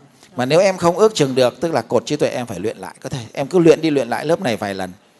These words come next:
Tức là cái tiến trình văn tư tu mình phải vòng đi vòng lại nhiều lần. Có nhóm bạn tốt cứ luyện đi luyện lại vài lần, tự động nó vỡ ra. Giống như một cậu học sinh, cậu mới hỏi ông thầy này:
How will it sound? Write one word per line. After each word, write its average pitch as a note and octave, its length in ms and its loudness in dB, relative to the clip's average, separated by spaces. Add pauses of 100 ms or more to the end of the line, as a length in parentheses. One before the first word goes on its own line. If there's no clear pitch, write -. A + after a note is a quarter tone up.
(360)
Tức F3 80 -4
là C3+ 100 -2
cái D3 120 -6
tiến E3 180 -2
trình A#2 220 -2
văn D3 160 0
tư D3+ 120 -2
tu D#3 220 4
mình A#2 160 -4
phải G2+ 120 -6
vòng A2+ 220 -2
đi C#3 120 -2
vòng G#2 220 -4
lại G2 160 -10
nhiều G#2+ 220 -4
lần. G2+ 240 -6
Có C3+ 120 2
nhóm D3 180 -2
bạn C3 180 -2
tốt F3 200 -2
cứ G3 80 -4
luyện E3+ 200 0
đi D3+ 100 -2
luyện A#2+ 180 -4
lại F#2 160 -10
vài F#2+ 160 -8
lần, F#2+ 240 -8
tự C3 120 -2
động C3 180 -6
nó C3+ 80 -2
vỡ D#3 300 0
ra. C#3 60 -10 (1600)
Giống D3 200 0
như F#3+ 100 0
một D3 160 4 (180)
cậu B2+ 140 4
học A#2+ 160 0
sinh, E3 400 0
cậu B2 140 2
mới E3 140 -2
hỏi B2 220 -4
ông C#3+ 180 -2
thầy G2+ 280 -8
này: F#2+ 140 -12